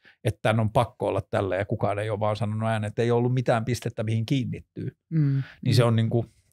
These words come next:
Speaker 1: semmoinen jatkuva juttu tietyllä tavalla, että
Speaker 2: Mut,
Speaker 1: mitä
Speaker 2: mut toi on hyvä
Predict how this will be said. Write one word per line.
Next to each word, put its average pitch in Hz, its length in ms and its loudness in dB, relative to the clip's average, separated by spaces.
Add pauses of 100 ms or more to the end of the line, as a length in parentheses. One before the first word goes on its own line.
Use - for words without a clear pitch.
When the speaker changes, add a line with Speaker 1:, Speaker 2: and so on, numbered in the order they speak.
(140)
Speaker 1:
semmoinen 110 380 0
jatkuva 110 400 0
juttu 110 300 -2
tietyllä 110 280 0
tavalla, 113 260 2
että 156 120 4
Speaker 2:
Mut, 147 120 4
Speaker 1:
mitä - 120 4
Speaker 2:
mut 165 140 0
toi 165 180 4
on 151 100 2
hyvä 160 220 2